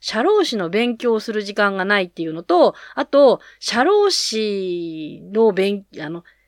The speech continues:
試験、資格試験の勉強を諦めたので、私は社労士にならないので、転職しますっていうのが多いんですよね。で、転職する可能性が高い方はですね、正社員で雇う技量が私にはまだないというので、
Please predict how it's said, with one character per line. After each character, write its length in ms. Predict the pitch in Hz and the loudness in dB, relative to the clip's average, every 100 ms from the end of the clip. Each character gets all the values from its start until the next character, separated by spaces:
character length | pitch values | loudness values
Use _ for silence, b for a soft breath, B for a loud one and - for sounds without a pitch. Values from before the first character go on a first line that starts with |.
| b _ | b _
試 200 | - - | -10 -4
験、 120 | 311 | -2
資 100 | - | 0
格 260 | 339 359 381 | -2 2 2
試 120 | - | 2
験 220 | 403 320 | 2 2
の 80 | 220 | 0
勉 240 | 202 202 | -2 -2
強 160 | 208 202 | 0 0
を 80 | 180 | 2
諦 180 | 269 320 | 2 0
め 100 | 220 | 0
た 100 | 165 | -4
の 100 | 165 | 0
で、 260 | 196 180 | 2 2
私 220 | 147 175 311 | 0 -2 -2
は 60 | |
社 140 | - 214 | 0 0
労 140 | 339 | 0
士 120 | 302 | -2
に 60 | 196 | -4
な 80 | 165 | -2
ら 100 | 262 | 0
な 140 | 220 | 0
い 60 | 170 | -2
の 100 | 156 | -2
で、 240 | 196 175 175 | 0 0 -2
転 160 | - 185 | -4 -4
職 180 | 185 - | -2 -4
し 80 | |
ま 120 | 180 185 | -2 -2
す 120 | - | 0
っ 20 | |
て 180 | - 247 | 0 2
い 40 | |
う 100 | 233 | 2
の 80 | 247 | 0
が 220 | 247 320 | 2 4
多 180 | 247 330 | 4 2
い 100 | 247 | 0
ん 40 | |
で 80 | 180 | -4
す 80 | 175 | -10
よ 100 | 165 | -6
ね。 180 | 190 214 B B B B | -4 -4 B B B B
で、 220 | 226 233 | 4 4
転 180 | 220 381 494 | 4 0 0
職 320 | 480 494 480 453 | 0 0 0 0
す 80 | 494 | 2
る 120 | 480 | 2
可 140 | 415 453 | 2 0
能 200 | 440 453 | 2 2
性 180 | 427 427 | 2 2
が 120 | 440 | 0
高 300 | 403 - 427 | -2 -2 0
い 80 | 381 | 0
方 220 | 262 220 | 0 0
は 80 | 196 | 0
で 100 | 185 | -2
す 80 | |
ね、 340 | 190 185 185 175 | -4 0 0 0
正 180 | - 294 | 0 0
社 140 | 339 | 2
員 120 | 302 | 0
で 80 | 233 | 2
雇 420 | 196 190 220 196 | 2 2 0 0
う 40 | 185 | -2
技 140 | 180 | -2
量 160 | 190 185 | 0 0
が 80 | 180 | 0
私 340 | 185 196 - | 0 -2 -4
に 80 | 196 | -6
は 60 | |
ま 80 | 165 | -4
だ 100 | 160 | -4
な 240 | 160 170 156 | 0 0 0
い 140 | 143 B B B | -4 B B B
と 80 | - | -2
い 140 | 294 320 | 2 4
う 100 | 233 | 2
の 60 | |
で、 280 | 220 226 285 | -2 0 -2